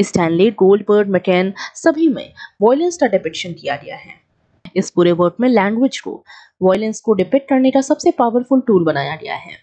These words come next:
जो कि interrogation के समय itself violence को promote करती है। अगली theme है sex की।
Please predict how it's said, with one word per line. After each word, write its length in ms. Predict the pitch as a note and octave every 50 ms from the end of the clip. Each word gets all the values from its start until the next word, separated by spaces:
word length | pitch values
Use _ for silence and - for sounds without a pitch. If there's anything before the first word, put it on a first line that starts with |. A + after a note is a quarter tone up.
| _ _ _ _ _ - - _ -
जो 80 | F#3+ F#3
कि 120 | G3 G3
interrogation 720 | - - F#3+ - F3+ E3 E3 D#3+ E3 D#3+ D#3+ - F#3 F3
के 100 | E3 F3
समय 340 | E3+ - F3+ F#3 A3 C#4+ D4+ D4+ - - - B3 - -
itself 400 | F4 - - - - E3+ G#2 - - _ _ - _ -
violence 320 | F#3+ G#3+ B3 D4+ E4+ E4 -
को 80 | D#4+
promote 380 | D4 - G3+ E3+ D3 D3 - -
करती 260 | - B2+ - - D#4+
है। 160 | - - D#3+ - - - _ _ _ _ _ - _ _ _ _ _ _ _ _ _ - -
अगली 220 | G3 F#3 E3 F3+ E3+
theme 280 | E3+ F3 E3+ F3 F3+
है 160 | F3+ A3 D4 C#4+
sex 340 | - - G3 - - -
की। 300 | - - - - - _